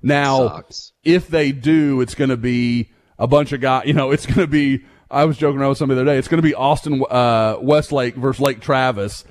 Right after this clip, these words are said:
Speaker 1: and they're just gonna put 'em on each <laughs> roster and let 'em play. I mean, that,
Speaker 2: <laughs> Which would
Speaker 1: because
Speaker 2: be a
Speaker 1: it's
Speaker 2: pretty
Speaker 1: just
Speaker 2: good game.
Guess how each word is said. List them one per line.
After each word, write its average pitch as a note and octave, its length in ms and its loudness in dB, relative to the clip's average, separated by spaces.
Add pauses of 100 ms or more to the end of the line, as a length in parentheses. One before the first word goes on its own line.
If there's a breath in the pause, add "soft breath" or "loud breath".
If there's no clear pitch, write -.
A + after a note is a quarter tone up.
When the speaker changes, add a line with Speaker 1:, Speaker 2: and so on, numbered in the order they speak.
(140 soft breath)
Speaker 1:
and C3 120 0
they're D3+ 80 2
just D3 100 -4
gonna D3+ 180 0
put D#3 140 2
'em C#3+ 100 0
on C3+ 140 -2
each B2 200 -4
<laughs> - 20 -4
roster B2 480 0
and A2+ 180 -2
let B2+ 160 2
'em A2 160 -2
play. A2+ 340 0
I F#2 40 -6
mean, G#2 140 -4
that, A2+ 180 -4 (140 soft breath)
Speaker 2:
<laughs> - 100 -20
Which - 80 -
would D#3 60 -4
Speaker 1:
because C3+ 260 2
Speaker 2:
be G3 100 -2
a E3 60 0
Speaker 1:
it's D3 140 -2
Speaker 2:
pretty E3 180 -2
Speaker 1:
just - 200 -10
Speaker 2:
good F3 140 -6
game. D3+ 400 -12